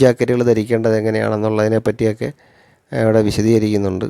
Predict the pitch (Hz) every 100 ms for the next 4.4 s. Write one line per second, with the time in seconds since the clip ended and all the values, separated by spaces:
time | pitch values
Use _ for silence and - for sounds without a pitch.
0 | - _ _ - - - - - - -
1 | 139 117 113 110 117 117 127 131 110 104
2 | 87 85 - 117 120 120 120 127 127 117
3 | 117 113 107 113 117 113 113 113 113 113
4 | 113 107 104 107